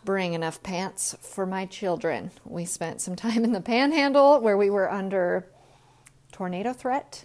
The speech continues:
and it poured rain, and we tried to fish three times, and it was just too cold. Too cold to fish, if you can believe that. And we spent time in Tampa where it was too cold. Orlando was too cold. Miami was great.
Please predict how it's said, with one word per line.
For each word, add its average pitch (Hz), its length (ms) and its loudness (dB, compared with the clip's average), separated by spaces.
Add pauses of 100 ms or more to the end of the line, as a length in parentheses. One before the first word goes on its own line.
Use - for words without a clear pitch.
(140)
and 180 400 -6
it 170 180 -6
poured 175 260 -4
rain, 175 180 -6
and 220 100 -4
we 170 80 -8
tried 175 280 -4
to 175 60 -8
fish 185 400 -6
three 185 220 -4
times, 202 500 -6
and 160 140 -8
it - 40 -12
was - 140 -16
just 175 320 -6
too 170 200 -2
cold. 254 500 6 (1080)
Too 370 120 12
cold 349 240 8
to 294 40 0
fish, 330 520 8
if - 120 -20
you 220 80 -2
can 220 160 0
believe 226 320 6
that. 277 540 8 (160)
And 196 340 -2
we 185 80 -2
spent 180 240 -8
time 175 220 -6
in 165 80 -10
Tampa 269 440 4
where 277 140 8
it 262 80 4
was 262 160 -2
too 277 180 0
cold. 269 540 8
Orlando 254 880 4
was 277 380 4
too 277 300 0
cold. 254 520 8
Miami 233 480 4
was 196 160 0
great. - 520 -6